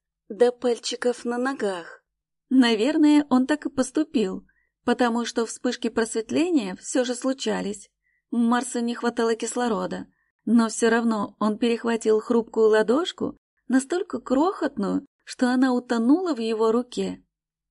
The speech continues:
Расправил тонкие длинные пальцы, прижал их к своему рту. Нежная кожа была сладкой на вкус,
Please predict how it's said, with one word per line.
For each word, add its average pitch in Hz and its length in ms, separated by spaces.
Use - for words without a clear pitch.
Расправил 220 600
тонкие 208 520
длинные 214 440
пальцы, - 720
прижал 226 440
их 320 440
к - 60
своему 220 440
рту. 190 480
Нежная 254 420
кожа 294 460
была 226 360
сладкой 302 500
на 214 120
вкус, 208 420